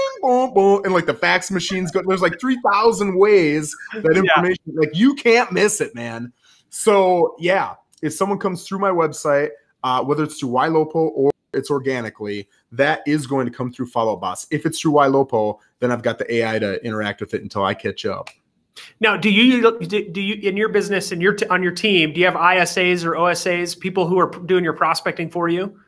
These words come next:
Speaker 1: No, uh, we haven't gotten that far yet. Y-, y-, I've only been here for fifty-one weeks, man. Now, I, I can't say I'm a rookie 'cause I did sell before the Army, but
Speaker 2: Uh-huh.
Speaker 1: we're, we've got a transaction coordinator,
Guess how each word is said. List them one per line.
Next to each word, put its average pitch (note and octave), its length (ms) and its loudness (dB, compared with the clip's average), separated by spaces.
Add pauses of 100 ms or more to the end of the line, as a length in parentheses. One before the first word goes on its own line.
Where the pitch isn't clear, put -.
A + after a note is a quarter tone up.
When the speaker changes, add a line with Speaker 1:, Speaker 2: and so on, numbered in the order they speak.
(260)
Speaker 1:
No, C#3 520 4 (160)
uh, D#3 240 8
we F#3+ 80 8
haven't G#3+ 160 6
gotten F#3 220 4
that D3+ 140 2
far D#3+ 260 4
yet. C#3 500 2 (720)
Y-, E3 180 -2
y-, D#3+ 220 -2 (300)
I've F#3+ 140 4
only G#3+ 160 6
been A3 140 6
here G3 140 6
for D#3 120 -10
fifty-one D3+ 580 -4
weeks, D3+ 320 -6
man. G#2+ 320 -10 (300)
Now, D#3 420 4 (280)
I, C#3 180 -4
I E3 160 2
can't G#3+ 340 -4
say - 180 -2
I'm F3 100 0
a D3 40 4
rookie D3 320 -2
'cause A#2+ 160 -8
I B2+ 80 0
did C3+ 220 -4
sell C#3+ 200 0
before B2+ 320 -6
the A#2 140 -4
Army, A2 400 -8 (260)
but C#3+ 360 2
Speaker 2:
Uh-huh. C#3+ 180 -8
Speaker 1:
we're, E3+ 400 2
we've D#3+ 180 0
got E3+ 140 0
a C#3 40 0
transaction D3 640 -2
coordinator, F3+ 600 -2